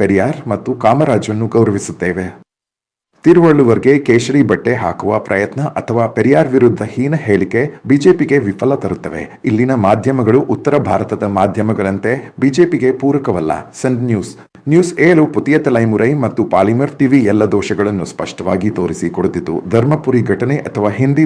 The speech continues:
ಭಾಷಣೆಯಲ್ಲ ಮುಖ್ಯ ಶೀರ್ಷಿಕೆ. ಎರಡು ಸಾವಿರ ಹದಿನಾಲ್ಕು ಹಾಗೂ ಎರಡು ಸಾವಿರ ಹತ್ತೊಂಬತ್ತರಲ್ಲಿ ದೇಶ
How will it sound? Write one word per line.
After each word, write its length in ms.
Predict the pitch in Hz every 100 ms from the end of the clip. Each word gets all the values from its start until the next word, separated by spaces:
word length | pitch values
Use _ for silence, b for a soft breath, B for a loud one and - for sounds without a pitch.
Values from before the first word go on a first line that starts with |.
| -
ಭಾಷಣೆಯಲ್ಲ 480 | 110 117 135 131 123 110
ಮುಖ್ಯ 260 | - 87 -
ಶೀರ್ಷಿಕೆ. 420 | 95 92 98 127 151 92 131
ಎರಡು 160 | 180 165
ಸಾವಿರ 280 | 139 131 120 113
ಹದಿನಾಲ್ಕು 480 | 117 123 123 120 143 98
ಹಾಗೂ 260 | 92 92 B B -
ಎರಡು 160 | 156 165
ಸಾವಿರ 260 | 135 120 110 90
ಹತ್ತೊಂಬತ್ತರಲ್ಲಿ 800 | - 107 101 - 113 101 87 90 87 92 107
ದೇಶ 220 | 151 -